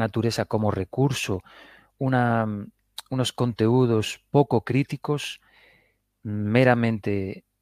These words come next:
simplemente teóricos, cognoscitivos, pouco prácticos, pouco interese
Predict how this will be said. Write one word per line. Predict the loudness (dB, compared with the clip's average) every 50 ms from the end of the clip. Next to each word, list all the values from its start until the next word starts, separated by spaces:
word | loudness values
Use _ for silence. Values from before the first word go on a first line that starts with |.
| _ _
simplemente | -6 -2 0 0 0 2 0 0 0 -2 -2 -2 -2 -2
teóricos, | 0 2 4 6 6 6 6 4 2 0 -2 -4 -4 -4
cognoscitivos, | -6 _ _ 6 6 6 6 4 0 -2 -2 -4 -8 -8 -4 0 0 2 2 2 0 -2 -4 -6 -10 -12 _ _ _ _ _ _ _ _ _ 2
pouco | 2 4 2 -2
prácticos, | 0 2 4 4 4 2 0 -4 -8 -6 -6 -6 -6 -6 -6 -10 -12 -14 -18 _ _ _ _ _ _ _ _ _ _ _ _ _
pouco | _ 0 2 2 2 -2
interese | -2 0 0 0 2 2 2 2 0 -2 -2 -4 -4 -4 -4 -4 -6 -6 -10 -12